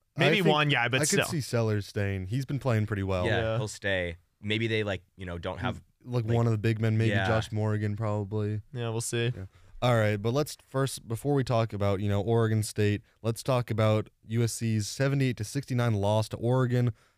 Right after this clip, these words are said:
Speaker 1: Thursday night at Galen Center. Um, this game, it, they showed a lot of promise in the first half. I will be honest,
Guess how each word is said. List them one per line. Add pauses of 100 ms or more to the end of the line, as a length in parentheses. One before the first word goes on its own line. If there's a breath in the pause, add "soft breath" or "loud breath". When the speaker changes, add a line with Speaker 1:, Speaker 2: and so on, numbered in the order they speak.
(120 soft breath)
Speaker 1:
Thursday
night
at
Galen
Center. (400 soft breath)
Um,
this
game, (320)
it, (120)
they
showed
a
lot
of
promise
in
the
first
half.
I
will
be
honest,